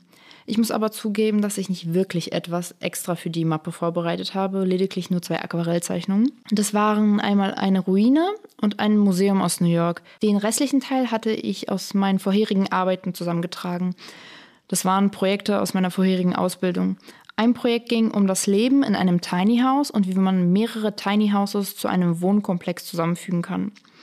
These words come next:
Dann hatte ich noch verschiedene Zeichnungen und Gemälde von Häusern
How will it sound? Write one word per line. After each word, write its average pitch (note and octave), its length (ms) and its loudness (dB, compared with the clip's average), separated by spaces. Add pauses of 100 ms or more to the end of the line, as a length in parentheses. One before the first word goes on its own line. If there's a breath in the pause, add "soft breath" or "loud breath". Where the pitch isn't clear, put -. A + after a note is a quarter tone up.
(540 loud breath)
Dann C#4 180 2
hatte D4 160 0
ich A#3 160 2
noch G#3 100 0
verschiedene G3+ 460 0
Zeichnungen A3+ 480 0
und G#3+ 140 2
Gemälde F#3+ 400 2
von F3 260 -2
Häusern G3+ 420 0